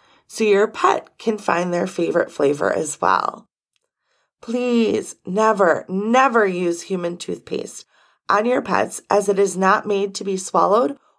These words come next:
or with ingredients that are safe for pets. Thank you again for joining us for another episode of the Pet Podcast. I hope this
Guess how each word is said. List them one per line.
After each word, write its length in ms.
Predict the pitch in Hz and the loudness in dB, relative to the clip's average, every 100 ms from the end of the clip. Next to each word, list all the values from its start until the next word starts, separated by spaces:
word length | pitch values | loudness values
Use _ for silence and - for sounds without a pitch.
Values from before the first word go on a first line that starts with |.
| _ | _
or 200 | 208 202 | 2 4
with 220 | 202 208 196 | 4 0 0
ingredients 760 | 190 185 196 190 175 170 170 | -4 -4 -4 -2 -2 -2 -2
that 120 | - | -2
are 120 | 156 165 | 0 -2
safe 380 | - 151 143 - | -4 -6 -6 -18
for 280 | _ - - | _ -18 -18
pets. 260 | - - _ _ - - _ _ _ _ _ _ _ _ _ _ _ _ _ _ _ | -18 -20 _ _ -20 -20 _ _ _ _ _ _ _ _ _ _ _ _ _ _ _
Thank 300 | - 349 330 | 0 2 2
you 100 | 370 | 2
again 320 | 285 254 220 | 2 2 2
for 140 | 226 240 | 2 0
joining 420 | - 196 170 170 | 2 2 2 0
us 300 | 165 190 - | -2 -2 -8
for 200 | - 202 | -4 -2
another 440 | - 202 202 190 196 | 0 2 2 2 2
episode 460 | 180 180 190 180 170 | 0 0 -2 0 0
of 160 | - 170 | 0 -4
the 80 | |
Pet 360 | 165 - 147 - | -2 0 -2 -4
Podcast. 760 | - - - - - - - - _ _ _ _ _ _ - | -6 -6 -6 -8 -10 -10 -20 -20 _ _ _ _ _ _ -2
I 100 | 262 | 0
hope 280 | 247 254 254 | 2 2 2
this 200 | 262 | 0